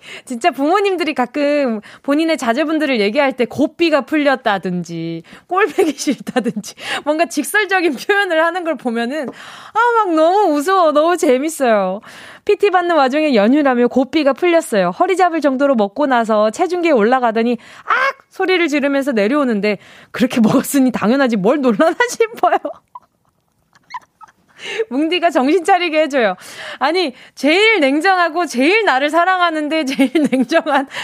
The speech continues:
냉정한 존재인 것 같아요. 냉정하게 바라봐 주시는. 자, 우리 한미화님, 아, 굉장히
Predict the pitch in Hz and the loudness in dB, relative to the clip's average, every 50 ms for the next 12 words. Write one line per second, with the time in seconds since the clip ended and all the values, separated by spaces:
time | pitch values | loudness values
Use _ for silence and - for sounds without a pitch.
0 | - - - - - 220 247 285 302 359 349 349 320 285 277 277 262 247 277 254 | -10 -12 -12 -8 -4 -2 0 0 2 2 2 2 2 0 0 -2 -2 -2 -2 0
1 | 220 190 175 170 - 180 160 160 180 208 247 294 294 262 233 - 214 190 202 233 | 0 0 -2 -4 -8 -10 -8 -6 -6 -4 -2 0 0 0 0 0 0 0 0 2
2 | 247 240 220 180 190 180 - 180 160 170 208 302 - _ - - - - - - | 2 0 0 -2 -4 -8 -8 -8 -8 -6 -8 -10 -12 _ -20 -20 -20 -20 -20 -20
3 | - _ - 190 196 196 202 214 240 254 349 370 403 415 392 370 349 330 320 339 | -16 _ -2 0 0 0 0 0 0 0 0 0 0 0 2 0 0 0 0 -2
4 | 349 285 202 180 - - - - - - _ - 202 220 240 254 254 247 247 240 | -2 -2 -2 -4 -10 -18 -20 -20 -20 -18 _ -4 -2 0 2 2 2 2 2 2
5 | 233 233 220 226 220 220 220 254 277 320 330 330 302 285 285 285 240 196 175 | 2 0 0 0 0 0 0 2 0 0 0 0 -2 -2 -2 -2 -2 -4 -6